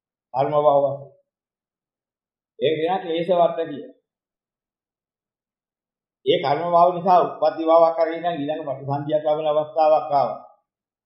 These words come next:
විඥාන, නාම රූප, සලආයතන, ස්පර්ශ, වේදනා කියන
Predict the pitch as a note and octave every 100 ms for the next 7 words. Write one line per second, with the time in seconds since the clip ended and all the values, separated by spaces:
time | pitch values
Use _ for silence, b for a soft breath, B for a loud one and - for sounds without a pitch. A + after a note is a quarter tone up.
0 | _ - C#3 E3 E3+ F3+ F#3+ C#3 C#3+ D#3
1 | E3 F#3 D#3 C#3+ D3 D#3 D#3 D#3+ C#3+ -
2 | D3+ D#3+ C#3+ C#3 C#3+ C#3+ B2+ D#3